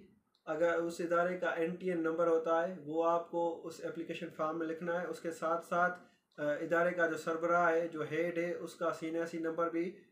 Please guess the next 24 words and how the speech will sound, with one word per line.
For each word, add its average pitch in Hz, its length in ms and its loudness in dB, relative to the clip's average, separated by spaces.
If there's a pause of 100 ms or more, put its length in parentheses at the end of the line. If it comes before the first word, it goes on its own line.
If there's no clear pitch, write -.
(140)
लगेगा। 135 500 -2 (140)
इन 185 200 -2 (100)
दो 170 260 4
चीज़ों 175 400 -4
के 165 260 0
बगैर 165 420 0
आपकी 165 380 -2
जो 160 220 -2 (240)
एप्लीकेशन 175 460 -8
की 160 80 -10
दरख्वास्त 160 540 -4
है 165 120 -4
वो 160 200 -2 (440)
रिसीव 151 340 -4
नहीं 151 180 -4
की 131 160 -12
जाएंगी। 120 460 -12 (720)
इसके 175 240 -6
साथ 175 240 2
साथ 180 320 0
अगर 165 220 0
जो 165 240 -2
भी 185 120 -4 (180)
एप्लीकेशन 170 500 -6